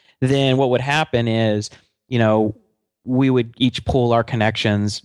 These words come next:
you know, do some pitching, and if we were lucky, you know, you might actually, um, someone might option it or buy it. And he's like, you know, since, and what Mitchell was saying is, he, since you, you don't, he's talking to me, since I don't have,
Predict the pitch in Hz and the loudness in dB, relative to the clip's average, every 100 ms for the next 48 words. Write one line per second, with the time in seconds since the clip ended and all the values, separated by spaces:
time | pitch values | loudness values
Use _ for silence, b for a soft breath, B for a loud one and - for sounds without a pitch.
0 | _ - 110 104 113 107 120 110 107 104 | _ -4 0 0 0 0 0 0 0 0
1 | 107 110 107 120 151 - 107 104 b b | 0 0 0 2 0 0 -2 -2 b b
2 | b - 110 107 107 110 104 104 104 - | b -4 0 0 2 2 2 0 -2 0
3 | 104 101 98 95 101 98 80 - 123 107 | 2 2 0 0 0 0 -4 -4 0 2
4 | 104 95 104 104 101 98 92 104 104 101 | 2 2 0 0 0 0 0 0 2 2
5 | 90 - 101 98 95 113 110 107 113 107 | 2 -2 -4 -4 -4 -4 -2 0 0 0
6 | 139 127 - _ B B 123 135 117 - | 0 -2 -6 _ B B 0 0 0 -8
7 | _ _ _ _ _ 143 143 127 117 135 | _ _ _ _ _ -2 0 0 0 0
8 | 120 113 110 143 135 135 131 - 139 156 | 0 0 0 0 0 -2 -4 -4 0 2
9 | 131 123 117 - - - 117 123 110 104 | 2 2 0 -2 -6 -4 -2 -2 -2 0
10 | 123 101 98 110 101 - _ _ _ 120 | 2 0 0 -2 -4 -10 _ _ _ 0
11 | 143 151 123 117 - 127 113 101 90 - | 0 2 0 -2 0 2 4 2 0 -4